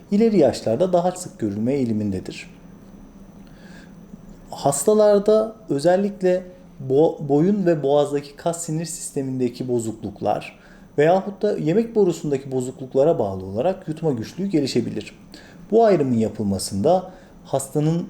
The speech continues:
şikayetlerinin ayrıntılı bir şekilde değerlendirilmesi önem arz eder. Yutamama, boğazda takılma hissi, bir şeyler yiyip içtikten sonra öksürük atakları genellikle boyun boğaz ile ilgili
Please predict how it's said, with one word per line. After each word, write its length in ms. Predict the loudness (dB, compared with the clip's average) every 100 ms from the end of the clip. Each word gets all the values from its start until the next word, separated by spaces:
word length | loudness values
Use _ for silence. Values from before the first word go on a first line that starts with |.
| -12
şikayetlerinin 880 | -12 -6 0 2 2 0 -2 0 -2 -2
ayrıntılı 580 | 0 0 -4 -4 -2 0
bir 80 |
şekilde 440 | -2 -4 -4 -2 2
değerlendirilmesi 1000 | 4 4 2 0 -2 -2 0 0 -2 -2 -6 -6 0
önem 260 | 2 2
arz 220 | 2 -2
eder. 340 | -2 -2 -4 -8 -20 -20 -20 -20 -20 -20 -20 -8
Yutamama, 800 | -6 2 4 4 2 2 0 -2 -14 -20 -20 -20 -20 -20 -20 -16 -14 -12 -6 4
boğazda 400 | 6 6 4 2
takılma 500 | 0 -2 0 0 -2
hissi, 540 | -4 -6 -2 0 0 -2 -12 -20 -20 -20 -20 -12
bir 100 | -2
şeyler 320 | 2 6 6
yiyip 240 | 4 2
içtikten 440 | 0 -4 -2 2 2
sonra 260 | 0 -2
öksürük 440 | -2 -4 -4 -2 -2
atakları 640 | -2 -4 -6 0 2 2 0 -10 -4
genellikle 640 | 0 2 2 0 0 0
boyun 320 | 2 0 0 2
boğaz 300 | 4 2 0
ile 120 | -2
ilgili 320 | -2 -2 -6